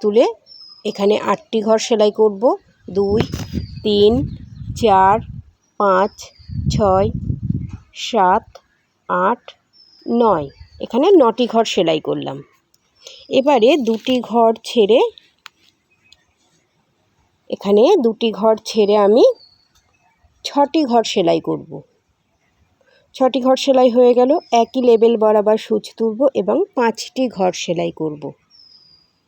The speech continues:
এবারে দেখো, একটি ঘর বাড়িয়ে দুটি ঘর সেলাই করলাম, মাঝখানে একটি ঘর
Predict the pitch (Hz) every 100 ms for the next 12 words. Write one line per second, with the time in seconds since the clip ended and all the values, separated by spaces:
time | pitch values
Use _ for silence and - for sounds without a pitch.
0 | _ _ _ _ _ _ _ _ _ _
1 | _ _ _ _ _ _ _ _ _ _
2 | _ _ - 240 226 233 214 175 165 -
3 | 254 440 - _ _ _ _ _ _ _
4 | - 233 233 - 285 254 208 233 226 202
5 | 202 208 254 214 196 220 220 220 - 226
6 | 226 226 226 233 330 285 190 - 220 220
7 | 208 - 226 214